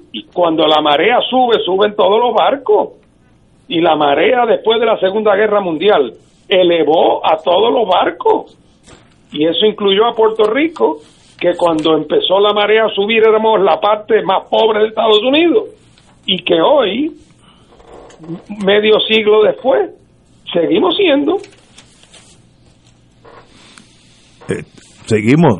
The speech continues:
Speaker 2: de eso no hay duda. Es más, yo creo que la diferencia entre, de eso Catalá sabe más que nosotros, eh,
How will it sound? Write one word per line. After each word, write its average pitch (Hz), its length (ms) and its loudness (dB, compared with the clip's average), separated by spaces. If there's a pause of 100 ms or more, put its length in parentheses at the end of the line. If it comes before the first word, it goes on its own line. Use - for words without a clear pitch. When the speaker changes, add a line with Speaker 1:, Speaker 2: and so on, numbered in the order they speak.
(160)
Speaker 2:
de 104 100 2
eso 127 180 2
no 120 80 2
hay 101 80 0
duda. 139 300 4
Es 110 100 2
más, 143 220 2
yo 104 100 -2
creo 131 240 0
que 131 200 2 (1200)
la 107 140 0
diferencia 113 1080 2
entre, 98 720 -2
de 90 120 -4
eso 104 340 -2
Catalá 95 360 -4
sabe 101 220 0
más 98 160 -4
que - 80 0
nosotros, 104 460 -2 (460)
eh, 87 680 -4